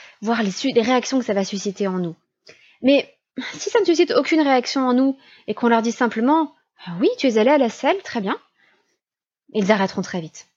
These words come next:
J'en ai, croyez-moi, j'en ai fait l'essai, ça fonctionne remarquablement bien. Ça vaut beaucoup mieux que de surréagir. Et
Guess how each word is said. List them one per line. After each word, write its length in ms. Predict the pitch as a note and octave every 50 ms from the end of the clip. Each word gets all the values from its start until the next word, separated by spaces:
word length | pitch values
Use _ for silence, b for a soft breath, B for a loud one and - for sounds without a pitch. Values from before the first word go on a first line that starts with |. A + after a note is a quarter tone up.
| _ _ -
J'en 160 | - G#3 G#3+
ai, 220 | G#3+ G#3+ G#3 G3+
croyez-moi, 360 | G3 - - B3+ B3 A#3+ B3 B3
j'en 120 | A#3+ A3+
ai 60 | G#3+
fait 140 | G3+ - B3
l'essai, 440 | A#3 A#3 A3+ - B3 B3+ C#4 C#4+ - -
ça 280 | A#3 - - A3+ G#3
fonctionne 360 | G3+ - A#3 - - B3+ A#3+
remarquablement 680 | A#3 G#3+ A3+ G#3+ G#3 G3+ - B3 A#3 G#3+ A3 G#3+ G#3 G3+
bien. 300 | G3 F#3+ G3 A3 B3+ D4 _ _ B B B B B B B B B B
Ça 180 | B - - A#3
vaut 120 | A3 A#3
beaucoup 380 | G#3+ G#3+ A3+ D4+ D#4+ D#4 - D4+
mieux 200 | C#4 C4+ D4 D#4
que 200 | D4+ - B3 A#3 - _ _ _ _ _ _ _ -
de 140 | G3+ A#3+ A#3
surréagir. 1120 | - - - - F4 E4+ D4 C#4 C#4+ C#4+ C4+ B3+ B3 A#3+ A#3 A#3+ C4 D#4 F4 - - - b b b b b b b b b -
Et 440 | - A#3+ A#3+ A#3 A#3 A#3 G#3+ -